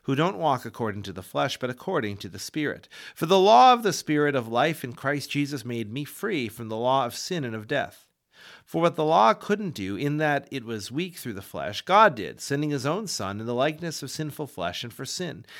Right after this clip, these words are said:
He condemned sin in the flesh, that the ordinance of the law might be fulfilled in us who don't walk according to the flesh, but according to the Spirit. For those who live according to the flesh set their minds on the things of the flesh,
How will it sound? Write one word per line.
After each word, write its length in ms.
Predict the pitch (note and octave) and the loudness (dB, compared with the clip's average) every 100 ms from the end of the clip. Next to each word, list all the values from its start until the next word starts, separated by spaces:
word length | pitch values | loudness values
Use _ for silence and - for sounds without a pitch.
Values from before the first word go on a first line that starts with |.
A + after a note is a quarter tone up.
| - | -4
He 120 | - F3 | 0 4
condemned 520 | F3+ E3+ A#3 C4+ G#3 | 4 6 4 4 0
sin 240 | - A#2 | -2 -2
in 100 | G#2+ | -4
the 80 | F2+ | -8
flesh, 500 | - A#2 - - - - - | -6 -4 -4 -6 -12 -16 -6
that 140 | D3 | -4
the 100 | D3+ | 2
ordinance 380 | F3+ G#3+ B3+ F#3+ | 6 6 4 -2
of 100 | D3+ | -2
the 60 | A#2+ | 2
law 280 | A#2 C#3 D3+ | 6 8 6
might 220 | B2+ A#2 | 4 0
be 100 | A#2 | -4
fulfilled 560 | - G#2+ - F3 F#3 | -8 -10 -4 -2 0
in 120 | C#3+ D3 | 0 2
us 260 | D#3+ - | 0 -2
who 100 | - | -4
don't 240 | C3 E3 A2 | -2 -2 0
walk 380 | C3+ D#3+ D3+ | 2 4 2
according 400 | C3+ - A2 A2 | -4 -6 -6 -6
to 80 | G#2 | -8
the 100 | G#2+ | -10
flesh, 400 | - F3 D#3 - | -8 -4 -4 -6
but 120 | - G#2 | -8 -10
according 500 | - F3+ D#3 F2 G2+ | -6 -2 -2 -2 -8
to 120 | G#2 | -14
the 80 | G2 | -12
Spirit. 500 | - D#3+ C#3+ - - _ _ - - - - | -10 -6 -8 -10 -20 _ _ -20 -20 -20 -2
For 140 | D#3 | 4
those 220 | G3+ A#3+ | 6 4
who 100 | F3 | 2
live 180 | C#3 B2 | 2 0
according 420 | B2 C#3 D#3 D3+ | -2 0 0 -2
to 80 | B2+ | -6
the 80 | A2 | -10
flesh 400 | - C#3 C#3+ - | -4 -2 -2 -2
set 180 | D3+ C3 | -4 -2
their 120 | B2 | -2
minds 540 | B2 C#3+ E3 F#3+ F#3 | -2 0 0 -4 -4
on 220 | C3+ C3 | -4 -4
the 240 | B2+ B2 A2+ | -2 -2 -2
things 260 | C#3 C3 | -6 -6
of 80 | A2+ | -6
the 80 | A#2+ | -8
flesh, 500 | - D#3+ C#3 - - | -6 -8 -8 -10 -14